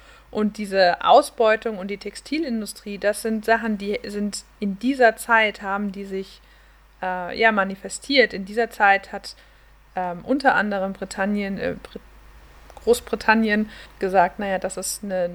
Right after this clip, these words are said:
ein Wirtschaftszweig für uns.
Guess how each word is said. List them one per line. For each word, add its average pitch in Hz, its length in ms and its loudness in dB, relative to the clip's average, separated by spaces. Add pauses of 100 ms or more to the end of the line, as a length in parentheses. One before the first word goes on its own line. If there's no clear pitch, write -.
(160)
ein 190 160 -8
Wirtschaftszweig - 1700 0
für - 180 0
uns. 262 640 -2